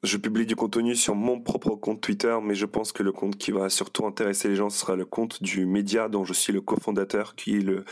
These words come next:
Hawk Invest. Donc, euh, sur Twitter, c'est O A K tiré du bas F R. Et sur Instagram, c'est O A K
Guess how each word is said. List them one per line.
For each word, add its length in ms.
Hawk 200
Invest. 540
Donc, 240
euh, 40
sur 200
Twitter, 320
c'est 260
O 300
A 160
K 260
tiré 220
du 140
bas 240
F 120
R. 260
Et 80
sur 380
Instagram, 640
c'est 420
O 220
A 100
K 240